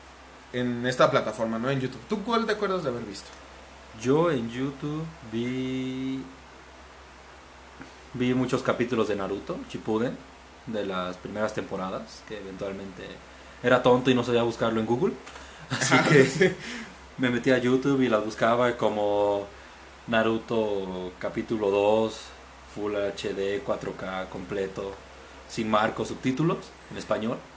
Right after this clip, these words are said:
Speaker 2: Y me aparecían, me aparecía,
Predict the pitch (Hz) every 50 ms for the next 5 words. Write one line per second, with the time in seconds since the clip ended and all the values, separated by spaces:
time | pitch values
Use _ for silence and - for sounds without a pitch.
0 | - - - - - - - - - - - - - - 131 131 135 135 135 135
1 | 139 143 147 151 147 175 175 175 175 226 233 220 208 202 196 196 190 185 - -
2 | 160 151 147 143 131 131 131 - 147 147 147 139 139 131 127 120 113 107 98 95
3 | 95 95